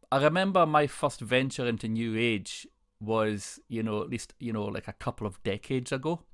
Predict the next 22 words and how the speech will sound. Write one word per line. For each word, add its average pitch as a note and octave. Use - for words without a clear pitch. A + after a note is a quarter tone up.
And A#2+
it -
was, A#2
um, A2
when D3+
I, D3+
I A#2
found D3
myself B2+
venturing A#2
into A#2
the G#2+
local G#2+
library A2
here G#2
in G2+
Aberdeen, G2
and G#2+
I G#2
just B2
wandered A#2+
in, A2